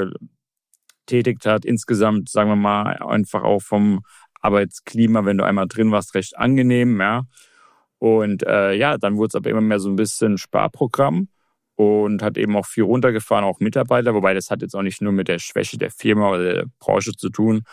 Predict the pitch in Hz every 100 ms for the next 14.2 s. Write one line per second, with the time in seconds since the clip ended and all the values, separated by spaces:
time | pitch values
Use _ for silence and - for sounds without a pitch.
0 | - - - - - 95 92 - 90 98
1 | 98 - 92 92 101 110 127 110 107 92
2 | 95 127 117 90 - - - 104 101 98
3 | 95 95 92 92 98 98 98 - 98 92
4 | 92 92 104 107 - - - 104 107 98
5 | 92 98 95 98 95 92 92 92 95 95
6 | - 98 101 98 101 98 92 - 98 -
7 | 95 90 90 98 - 92 87 87 - 123
8 | 120 101 101 90 - - - - _ -
9 | 104 90 113 - 110 107 92 - _ _
10 | _ - 90 90 - - 85 82 - _
11 | _ _ - 113 110 120 107 101 98 95
12 | 95 92 90 87 92 - 92 92 87 -
13 | 90 87 87 92 95 - 90 87 101 95
14 | 90 -